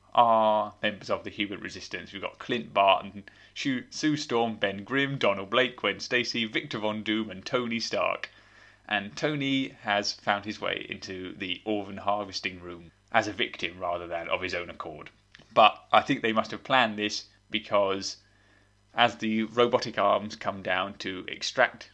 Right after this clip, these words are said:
his organs, they don't expect him to have a metallic heart, which they have rewired to unleash an E M P and disable the entire ship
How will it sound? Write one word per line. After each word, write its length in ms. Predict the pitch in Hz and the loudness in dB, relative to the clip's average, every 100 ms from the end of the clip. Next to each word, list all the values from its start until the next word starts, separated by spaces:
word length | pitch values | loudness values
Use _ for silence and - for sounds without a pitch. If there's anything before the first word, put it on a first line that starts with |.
| _ - | _ -12
his 180 | 92 | -10
organs, 400 | 87 95 98 104 | -6 -6 -4 -4
they 80 | 107 | 0
don't 220 | 107 113 | 0 2
expect 460 | 101 - - 104 - | 0 -2 0 0 -2
him 280 | 101 101 101 | -6 -6 -4
to 80 | 98 | -2
have 80 | |
a 260 | 95 92 95 | -2 -2 -6
metallic 480 | 101 - 110 104 101 | -10 -4 0 2 2
heart, 440 | 127 110 92 - - - - - - | 4 6 6 0 -8 -18 -20 -20 -12
which 140 | 107 | -8
they 120 | 113 92 | -4 -4
have 160 | 92 | -4
rewired 640 | 117 127 104 98 95 95 - _ - | -2 0 4 6 6 4 -4 _ -14
to 240 | - 92 | -10 -4
unleash 380 | 85 95 104 104 | -4 -2 -2 -2
an 80 | 101 | -6
E 120 | 131 127 | 0 0
M 180 | 117 | 0
P 380 | 110 90 90 92 | 0 0 0 -4
and 260 | - 92 90 | -6 -6 -6
disable 520 | 95 - 127 104 98 | -8 -2 -2 0 -4
the 100 | 95 | -6
entire 400 | 92 - 98 90 | -8 -4 0 0
ship 300 | - 92 - | 0 -4 -6